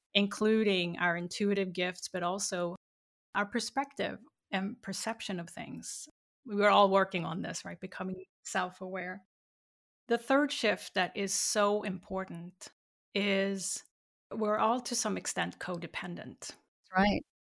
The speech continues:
Speaker 1: And that is often based on our immediate relationships or past relationships, conditioning, and all of that.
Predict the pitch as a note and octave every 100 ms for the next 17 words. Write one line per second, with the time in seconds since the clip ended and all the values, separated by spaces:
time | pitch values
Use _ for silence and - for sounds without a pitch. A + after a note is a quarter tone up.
0 | - G#3 G#3 G#3 G#3+ G3+ - G3 G3+ G3+
1 | G3 F#3 F#3 F3 F3 G3 G3 G3+ F3+ E3+
2 | E3+ E3+ E3 E3 E3 - _ _ - G3+
3 | G#3 - - F#3+ F#3+ G3 G3+ G3 G3+ F#3
4 | - F3 - F3+ F#3 - G3 F#3 F#3 -
5 | F#3+ - F#3+ - F3+ E3+ F3 - F3+ F3
6 | E3 D#3+ E3 E3+ D#3+ -